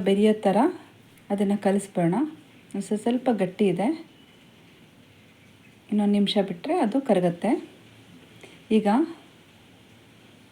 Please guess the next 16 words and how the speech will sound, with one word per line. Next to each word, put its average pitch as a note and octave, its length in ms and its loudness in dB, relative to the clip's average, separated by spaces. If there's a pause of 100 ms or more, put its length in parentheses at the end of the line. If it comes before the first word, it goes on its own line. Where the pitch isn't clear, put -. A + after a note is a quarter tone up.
ಇದೆಲ್ಲ G#3 260 4 (100)
ಕರಗಿದೆ, G3 460 2 (240)
ಇದು B3+ 100 2 (100)
ಸೋಸ್ಕೊಂಬಿಡೋಣ. G3 680 4 (4000)
ಯಾಕಂದರೆ G#3 380 2 (180)
ಬೆಲ್ಲದಲ್ಲಿ G3 540 2
ಸ-, - 160 -8
ಒಂದೊಂದು F#3+ 260 0
ಸಲ G3 160 0 (100)
ಕಲ್ಲುಗಳಿರುತ್ತೆ, G#3 720 2 (1160)
ಹಾಗೆ G3 300 0
ಹಾಕೋದು E3+ 400 -2
ಬೇಡ, E3 120 -2 (160)
ಸೋಸಿದ್ರೆ A3+ 540 0
ಚೆನ್ನಾಗಿ G3 300 2
ಅನಿಸುತ್ತೆ. E3+ 400 -4